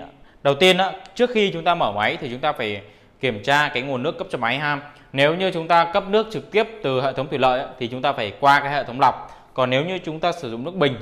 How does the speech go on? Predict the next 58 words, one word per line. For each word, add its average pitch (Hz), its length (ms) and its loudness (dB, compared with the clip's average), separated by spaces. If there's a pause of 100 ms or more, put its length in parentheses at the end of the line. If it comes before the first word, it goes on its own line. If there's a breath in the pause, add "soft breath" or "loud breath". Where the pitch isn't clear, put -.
hai 151 120 -4
mươi 151 100 -6
lít 190 200 -4
để 104 180 -4
cung 117 140 -14
cấp 170 140 -6
cho 147 140 -2
máy 127 240 2
á, 185 80 -8 (120)
thì 113 100 -8
chúng 113 120 -10
ta 131 180 -2
phải 107 380 -4 (340 loud breath)
trang 139 180 -4
bị 139 120 -2
cái 135 200 -4
hệ 127 180 -4
thống 123 200 -10
kích 170 160 -14
bơm. 160 220 6 (640)
Đó, 113 300 -2
thì 113 120 -4
mới 110 160 -8
đủ, 107 300 -6
ờ, 104 260 -6 (320 loud breath)
cho 123 140 -8
máy 113 180 -2
chúng 135 100 -8
ta 139 120 2
ha. 135 200 -2 (440 loud breath)
Và 123 180 6
để 117 240 6
khởi 120 80 4
động 131 140 4
của 135 60 -4
máy 117 220 2
á, 185 120 2 (140)
thì, 120 220 0
ờ, 110 440 -2
chúng 117 120 -14
ta 135 480 2 (100)
nhìn 120 300 -4
ở 120 200 -10 (120)
phía 117 220 -6 (240)
trên 135 160 -6
thân 147 220 -2
của 104 160 -4
máy 107 160 -2
ha, 139 180 0 (340 loud breath)
thì 123 80 -8
chúng 127 100 -8
ta 143 180 0
sẽ 123 120 -10
có 120 160 -4
một 131 160 -8
công 131 160 -8
tắc - 160 -4
đây. 131 180 6